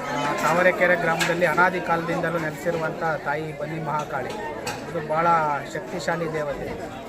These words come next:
ಇದು ಯಾರೂ ಮಾಡಿದಂಥದ್ದಲ್ಲ, ಸ್ವಯಂಭೂ. ಇವತ್ತು ಸಹ ನೋಡ್ಬೋದು, ನಾವು ಇದರ ಇತಿಹಾಸವನ್ನು ನೋಡೋದಾದರೆ, ಆ ದ್ವಾರಾಳ್ನಲ್ಲಿ ಬನ್ನಿ ಗಿಡದಲ್ಲಿ ಎರಡು ಭಾಗ ಆಗಿ ಒಡೆದು,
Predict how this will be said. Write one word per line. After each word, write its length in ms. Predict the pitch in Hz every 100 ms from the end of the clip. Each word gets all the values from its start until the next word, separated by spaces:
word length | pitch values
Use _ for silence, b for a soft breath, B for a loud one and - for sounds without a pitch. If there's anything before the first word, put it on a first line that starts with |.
| 156
ಇದು 140 | 170
ಯಾರೂ 560 | 156 175 185 180 170 147
ಮಾಡಿದಂಥದ್ದಲ್ಲ, 840 | 156 170 170 165 175 165 151 143 151 156 -
ಸ್ವಯಂಭೂ. 400 | 165 170 190 165 135 - - - - 143
ಇವತ್ತು 340 | 175 175 185
ಸಹ 160 | 185 170
ನೋಡ್ಬೋದು, 460 | 170 165 165 165 160
ನಾವು 180 | 156
ಇದರ 340 | 156 151 151 147
ಇತಿಹಾಸವನ್ನು 600 | 135 160 165 175 160 156
ನೋಡೋದಾದರೆ, 840 | 151 151 151 147 165 156 127 - - - -
ಆ 40 | 131
ದ್ವಾರಾಳ್ನಲ್ಲಿ 840 | 151 156 175 175 170 165 180 160
ಬನ್ನಿ 380 | 151 170 175 175
ಗಿಡದಲ್ಲಿ 720 | 165 156 156 160 160 180 151 - - - -
ಎರಡು 200 | 143 165
ಭಾಗ 300 | 156 156 170
ಆಗಿ 300 | 175 170 180
ಒಡೆದು, 400 | 160 151 170 175